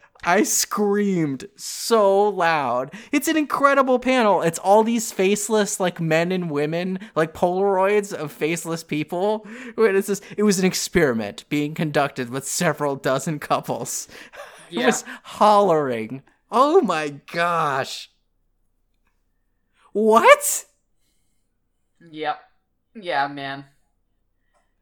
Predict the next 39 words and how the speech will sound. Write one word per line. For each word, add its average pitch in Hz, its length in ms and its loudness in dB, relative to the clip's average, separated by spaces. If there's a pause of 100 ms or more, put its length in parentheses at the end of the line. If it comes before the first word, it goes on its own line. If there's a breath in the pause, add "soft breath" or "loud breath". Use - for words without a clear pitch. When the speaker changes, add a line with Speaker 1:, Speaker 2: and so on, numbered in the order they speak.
(140)
Speaker 2:
It's - 160 -18
Speaker 1:
Do - 140 -12
you 277 140 -4
Speaker 2:
brutal. 370 80 -4
Speaker 1:
know, 247 640 0 (200)
you 233 160 -4
know, 202 160 0
I 190 220 -2
hate, 190 380 -6
I 156 260 -6
say, 190 460 -6 (200)
I 151 60 -12
say 190 240 -10
this 185 260 -8
every 180 220 -10
time 156 180 -10
I 139 80 -10
bring 127 220 -8
it 107 100 -10
up, 101 240 -12
that 127 120 -16
I 123 40 -10
hate 131 280 -12
to 127 60 -20
do 117 140 -12
this, 87 340 -18
but - 280 -14 (840)
Quinn, 196 180 -8
have 180 100 -10
you 226 340 -8
seen 220 480 -6
Evangelion? 220 640 -6
I 190 80 -8
don't 175 160 -8
remember. 110 420 -10
Speaker 2:
I 254 100 0
have 233 200 -2
seen 185 120 -18
Evangelion. 127 600 -18